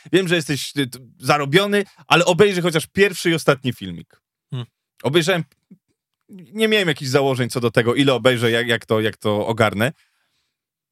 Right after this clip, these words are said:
Speaker 1: ale jadąc z Łodzi do Warszawy, z Warszawy do Łodzi,
Speaker 2: Mhm.
Speaker 1: odpaliłem sobie ten filmik,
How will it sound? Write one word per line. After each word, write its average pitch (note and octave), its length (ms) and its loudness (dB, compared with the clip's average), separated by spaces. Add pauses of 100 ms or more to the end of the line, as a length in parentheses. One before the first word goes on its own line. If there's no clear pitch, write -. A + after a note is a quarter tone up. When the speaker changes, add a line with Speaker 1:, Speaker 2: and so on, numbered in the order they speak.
(200)
Speaker 1:
ale C#3+ 180 2
jadąc E3 420 0
z B2 120 -6
Łodzi E3 260 0
do D3 100 2
Warszawy, B2+ 480 0
z B2 40 -8
Warszawy D3+ 360 0
do C3 100 2
Łodzi, B2 440 -2 (100)
Speaker 2:
Mhm. A#2 220 -16 (320)
Speaker 1:
odpaliłem E3 460 0
sobie C3+ 200 -2
ten B2 160 -2
filmik, C3 500 -6